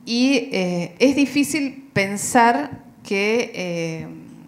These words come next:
con su experiencia política, con su protagonismo, no tenga un rol protagónico en el próximo gobierno. Pero me parece que, eh, Cristina Kirchner, a lo largo de su larga vida política, ha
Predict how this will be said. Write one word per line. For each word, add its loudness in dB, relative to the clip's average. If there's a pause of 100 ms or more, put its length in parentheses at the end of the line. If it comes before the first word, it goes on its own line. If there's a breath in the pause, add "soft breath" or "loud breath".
(360)
con -2
su -6
experiencia 2
política, -4
con -4
su 0
protagonismo, 0
no -4
tenga 0
un -2
rol 2 (560)
protagónico 0
en -6
el -6 (460 loud breath)
próximo -4
gobierno. -4 (540 loud breath)
Pero 6
me 4
parece -2
que, -2
eh, -8
Cristina -2
Kirchner, -4
a -2
lo 0
largo 4
de 0
su -6
larga 2
vida -4
política, -4
ha 0